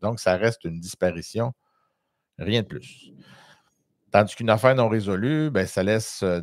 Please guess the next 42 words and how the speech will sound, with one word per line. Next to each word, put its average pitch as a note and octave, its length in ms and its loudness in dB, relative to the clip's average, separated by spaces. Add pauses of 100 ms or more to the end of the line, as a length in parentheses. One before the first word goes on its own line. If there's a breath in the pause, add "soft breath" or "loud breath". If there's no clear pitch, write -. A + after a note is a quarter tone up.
directement G#2 800 -4
sous-entendre F#2+ 540 -4
que F2 80 -14
c'est - 280 -4
une F2+ 140 -6
affaire. F2 460 0
Donc, F2 180 -10
c'est - 220 -10
une E2 80 -10
affaire F#2 260 -6
criminelle, A2+ 760 -4 (200)
une D#2+ 80 -10
affaire F#2+ 340 0
non G#2+ 220 0
résolue. A2+ 640 0 (1200)
Il - 60 -14
y G#2 40 0
a A2 40 2
eu B2 280 8
homicide. A#2+ 520 2 (540)
Euh, E2+ 360 -6
peut-être G#2 320 0
pas B2 140 8
un G#2+ 80 2
meurtre. C#3+ 480 0 (680)
J'entrerai G2 520 0
dans G#2+ 120 2
les F#2+ 100 0
détails G2 340 2
plus F#2 160 -10
tard, A2 240 6
là, G2+ 160 4
avec F2+ 240 0
le F2+ 100 -4
dictionnaire F#2+ 540 -2
des, F2+ 160 -2
des E2 220 -6
homicides, B2+ 480 -6
le F2+ 120 -4
D F2 160 -4
H D#2 240 -8
Q. D#3 220 -4